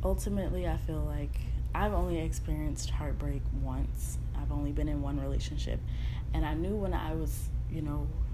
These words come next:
really fully healed from him when I didn't feel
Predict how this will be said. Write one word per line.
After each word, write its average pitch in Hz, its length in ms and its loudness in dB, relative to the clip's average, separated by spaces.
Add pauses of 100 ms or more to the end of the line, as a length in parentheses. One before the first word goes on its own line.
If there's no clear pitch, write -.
(100)
really 185 320 2
fully 165 360 2
healed 165 440 0
from 151 240 2
him 143 400 0
when 139 240 0
I 143 460 0 (1500)
didn't 233 340 2
feel 185 1040 0